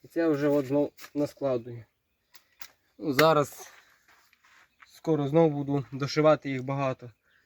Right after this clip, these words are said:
От така тепличка получилась, це просто з відходів. От тут у мене от є, ну, такі відра старі,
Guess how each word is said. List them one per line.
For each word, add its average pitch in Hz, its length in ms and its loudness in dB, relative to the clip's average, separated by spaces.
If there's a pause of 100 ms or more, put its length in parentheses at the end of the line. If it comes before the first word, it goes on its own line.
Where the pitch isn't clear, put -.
(140)
От 160 160 -10
така 165 220 -6
тепличка 151 500 -8
получилась, 139 520 -4
це - 160 -14
просто 151 460 -4
з 139 460 0 (180)
відходів. 127 540 -2 (220)
От 185 200 -4 (460)
тут 220 220 -8
у 185 40 -12
мене 202 460 -4 (1400)
от 170 100 -20 (140)
є, 208 260 -8 (280)
ну, 320 60 -8
такі 233 260 -10
відра 214 260 -6
старі, 208 360 -8